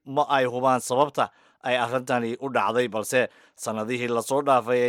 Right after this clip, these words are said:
ayaa gobolkaasi Quebec waxaa ka jiray shilal isdaba joog ah oo ku saabsan nacaybka muslimiinta,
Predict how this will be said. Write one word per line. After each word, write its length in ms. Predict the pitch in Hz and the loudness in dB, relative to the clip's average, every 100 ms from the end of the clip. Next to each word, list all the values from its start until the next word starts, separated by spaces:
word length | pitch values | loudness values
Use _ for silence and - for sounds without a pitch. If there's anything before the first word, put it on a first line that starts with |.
| 131 | 2
ayaa 120 | 135 | 0
gobolkaasi 580 | 131 135 127 123 120 120 | 0 -4 -2 -2 -2 -6
Quebec 320 | 127 123 139 | -8 -4 -2
waxaa 280 | 131 113 127 | -2 -2 -2
ka 80 | - | -4
jiray 380 | 156 131 98 80 _ _ _ _ | -6 -4 -6 -8 _ _ _ _
shilal 380 | - 170 180 180 | -6 2 2 2
isdaba 300 | 139 143 139 | -2 -2 0
joog 240 | 127 147 131 | 2 2 4
ah 80 | 127 | 4
oo 60 | 123 | 2
ku 140 | - | 0
saabsan 580 | 151 139 117 156 151 135 - _ | 0 2 2 0 -2 -2 -10 _
nacaybka 560 | 139 131 117 127 104 117 | -4 0 2 2 0 -4
muslimiinta, 760 | 110 98 107 123 131 127 120 | -6 -6 -4 -2 -2 0 0